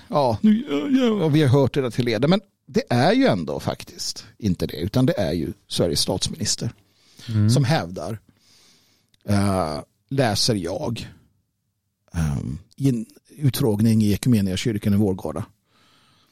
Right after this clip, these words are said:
Speaker 1: så säger statsminister, "S D pratar om att förnedra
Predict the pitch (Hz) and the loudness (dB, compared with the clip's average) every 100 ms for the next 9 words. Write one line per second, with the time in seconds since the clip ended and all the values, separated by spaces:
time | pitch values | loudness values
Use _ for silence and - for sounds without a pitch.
0 | _ _ _ _ - 196 - 107 113 117 | _ _ _ _ -2 0 2 0 0 -2
1 | - - 143 127 127 104 113 - 107 107 | -4 -2 0 0 -2 -2 -2 -2 -2 -2
2 | - _ _ _ 175 - - - 135 147 | -8 _ _ _ -2 0 -2 0 0 2
3 | - 143 95 - 90 92 92 - - 120 | 0 0 -2 -6 -4 -2 -4 -6 2 2
4 | 110 - - 113 98 90 87 92 90 | 2 0 2 2 0 -2 -4 -2 -2